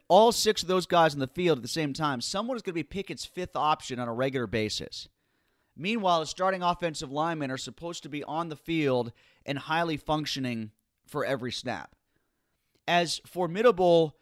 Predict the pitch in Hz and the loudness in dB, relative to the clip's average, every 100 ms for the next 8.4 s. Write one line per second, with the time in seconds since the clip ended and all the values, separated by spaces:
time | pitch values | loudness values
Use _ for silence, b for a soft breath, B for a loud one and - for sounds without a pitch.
0 | _ _ _ 156 160 180 190 170 151 - | _ _ _ 0 4 6 6 4 0 0
1 | 190 190 160 147 131 139 135 101 64 - | 2 4 6 6 6 4 4 2 -2 -16
2 | _ - 156 156 151 131 202 220 180 160 | _ -6 -4 -2 -4 -2 -2 0 2 2
3 | 143 - - - _ _ _ - 147 139 | 0 -4 -6 -10 _ _ _ -4 -2 0
4 | 170 165 143 160 170 160 - 165 165 156 | 0 0 0 2 2 2 -2 -2 -2 0
5 | 139 117 - 131 - 135 131 - 123 147 | 0 -2 -4 -4 0 2 2 0 -4 -6
6 | - 120 - 147 151 - 120 - 151 165 | -8 -14 -6 -2 -2 -4 -12 -4 -2 -2
7 | 143 120 - 120 - 127 117 113 107 101 | -6 -8 -8 -12 -10 -10 -10 -10 -10 -6
8 | 156 127 107 | -2 -2 -4